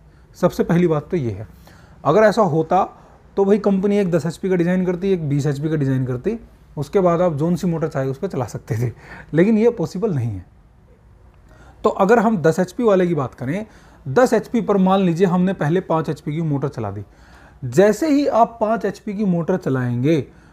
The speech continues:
तो दस एचपी का जो वीएफ़डी कंट्रोलर है वो वहाँ पर कट लगा देगा, क्योंकि वो अंडरलोड हो जाएगा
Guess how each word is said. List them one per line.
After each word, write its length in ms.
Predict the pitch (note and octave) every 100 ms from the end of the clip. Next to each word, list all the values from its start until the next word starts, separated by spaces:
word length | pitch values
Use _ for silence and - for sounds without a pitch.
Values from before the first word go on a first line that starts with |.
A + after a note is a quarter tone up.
| _ _
तो 120 | A#3+ F#3 C#3
दस 240 | A3+ A3+
एचपी 340 | F#3+ - A3
का 120 | A3 A3
जो 160 | F#3+ G3
वीएफ़डी 520 | D#3+ E3+ D#3 E3 E3+
कंट्रोलर 520 | - C#3 C3 B2 A#2+
है 180 | A#2 F3
वो 300 | D3+ F#3+ A3
वहाँ 260 | D3+ B2 B2+
पर 160 | F3+ - -
कट 160 | F3
लगा 240 | C3+ A2+ A#2
देगा, 260 | D3+ C#3+ - - - - - - - - - - -
क्योंकि 220 | E3+ F3+ A3
वो 160 | G3+
अंडरलोड 680 | A3+ - F3+ F#3+ G#3 G3 F3
हो 160 | B2+ A2
जाएगा 320 | G#2+ G2+